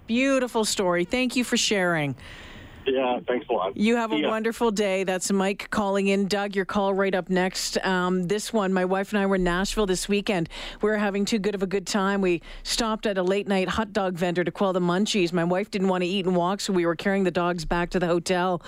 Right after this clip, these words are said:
Speaker 1: We passed a homeless person who was kind enough to greet us. My wife turned and asked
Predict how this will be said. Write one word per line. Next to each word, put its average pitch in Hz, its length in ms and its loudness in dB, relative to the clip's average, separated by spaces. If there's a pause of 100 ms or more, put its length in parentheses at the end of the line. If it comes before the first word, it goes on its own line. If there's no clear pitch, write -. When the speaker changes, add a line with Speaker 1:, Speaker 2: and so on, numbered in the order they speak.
(360)
Speaker 1:
We 214 100 2
passed 226 320 -2
a 247 60 0
homeless 262 380 0
person 214 340 0
who 208 80 4
was 202 160 2
kind 214 260 0
enough 233 220 0
to 190 60 -2
greet 202 280 2
us. 196 200 -2
My 185 100 2
wife 190 240 0
turned 214 240 2
and 190 80 0
asked 180 460 -2